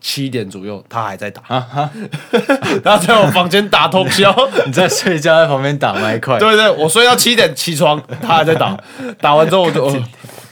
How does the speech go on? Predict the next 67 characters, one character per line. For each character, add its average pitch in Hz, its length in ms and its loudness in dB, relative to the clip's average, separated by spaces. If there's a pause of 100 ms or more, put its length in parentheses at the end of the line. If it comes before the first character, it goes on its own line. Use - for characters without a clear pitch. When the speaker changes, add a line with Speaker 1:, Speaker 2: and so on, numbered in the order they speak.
(200)
Speaker 1:
要 127 80 -2
不 135 60 0
要 143 60 2
吃 135 100 -8
早 120 140 -2
餐？ 104 180 -10 (360)
好 104 200 -4
啊。 - 160 -2 (240)
然 160 100 2
后 208 140 6
就 220 320 2
去 196 80 -2
吃 202 240 0
早 180 220 2
餐， 185 240 0
吃 190 160 -2
完 165 140 4
之 147 80 0
后 151 120 2
继 143 180 -6
续 139 80 -4
打。 98 240 -6 (140)
Speaker 2:
啊。 143 340 -6 (240)
Speaker 1:
<laughs> 269 260 -8
就 - 120 -8
是。 180 240 2 (360)
Speaker 2:
我 107 200 -18
靠， 113 240 -10
日 120 280 -8
阳。 104 180 -14 (280)
Speaker 1:
日 185 80 -4
阳 165 140 0
很 147 200 -2
狠 151 180 -2
的， 107 140 -4
然 123 120 0
后 170 80 2
那 180 80 2
时 160 80 -4
候 165 100 2
就， 165 220 -4 (400)
他 147 100 -4
就， 147 220 -6
我 131 100 -14
就 139 180 -6
说， 131 280 -8 (160)
那 170 100 -2
时 160 80 -2
候 160 60 0
我 135 60 -2
就 139 80 -2
常 127 220 -2 (160)
叫 135 160 0
他 127 180 0
来， 92 100 -12 (300)
然 120 120 -2
后 143 140 2
他 143 100 0
就 139 160 -4
说， 131 340 -4 (800)
他 139 140 -2 (160)
这， 165 120 -2 (140)
这 165 120 -4
句 143 120 -4
话 151 120 2
就 143 120 -4
出 135 160 -6